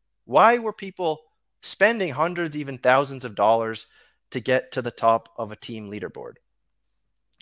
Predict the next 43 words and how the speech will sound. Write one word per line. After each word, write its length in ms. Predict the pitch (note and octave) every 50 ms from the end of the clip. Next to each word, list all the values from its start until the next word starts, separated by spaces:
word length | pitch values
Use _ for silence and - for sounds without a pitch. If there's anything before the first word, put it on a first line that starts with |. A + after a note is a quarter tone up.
| _ -
Well, 380 | A2+ A2 A#2 C#3 D#3 D#3+ D#3 - - - - _ _ _ _ _ _ _ _ _ _ _ _ _ _ _ _ _ _ _ _ _ -
I 120 | B2 C#3+
don't 160 | D3+ D#3 D3
know. 260 | C#3+ E3+ D#3+ F#2 E2 -
And, 200 | - B2 B2+ -
and 140 | C3+ C3 B2+
we 80 | C#3 C#3
don't, 300 | A#2+ C3 C3 C3+ A#2+ C3+
we 80 | D3
didn't 220 | D3+ F3+ G3+ A3+ G#3+
know 160 | G#3+ G3+ F3
then, 280 | B2+ C#3 D3+ F3 G3+ G3+
and 120 | F3+ D#3+
we 80 | D#3 C#3+
still 300 | - - - G#3 G#3+ G3+
don't 240 | D#3+ D3+ C3 -
really 260 | A2+ A2 G#2+ G2+ G2+ F#2+
know. 340 | F#2 F2+ G2 C3 D#3 - _ _ _ _ _ _ _ _ _ _ _ _ -
Um, 400 | B2 A#2+ A#2+ A#2 A#2 A#2 A#2 A#2+ _ _ _ _ _ _ _ _ _ _ -
I 80 | C#3
think 200 | C3+ - A3 G#3
it's 140 | G3+ - -
important, 300 | C3+ - G3 A#3+ A#3 F3
though, 80 | D3 B2
to 60 | A#2
talk 220 | - D#3 C#3+ B2
about 240 | - C3 A2+ F#2 -
then. 300 | - A2 F#2+ D#2 D2 _ _ _ _ _ _ _ _ _ _ _ _ _ _ _ _ _ _ _ _ _ _ _ _ _ _ _ _ _ -
The 80 | - -
only 240 | - G3 B3 D4 -
thing 240 | - - G#3 G3
we 120 | F3+ E3 D3
really 380 | A#2+ A2+ A#2+ B2+ C3 C3 B2
knew 320 | A2+ G2+ G2+ G2+ F#2 - - _ _ _ _ _ _ _ _ _ _ _ _ _ _ -
about 360 | A2+ G2+ A#2 A2 G#2+ G#2 - _ _ _ _ _ _ _ _ _ -
getting 320 | - B2 B2 C#3 C#3+ D3 C3
to 100 | - C3
the 100 | A#2 -
top 320 | - - A2 G#2+ - - -
of 100 | G#2 G2
your 100 | G#2 F#2+
team 320 | - - A#2+ A2+ G#2+ G2+
leaderboard, 460 | G2 F#2 F#2+ F#2 F2+ - - E2 -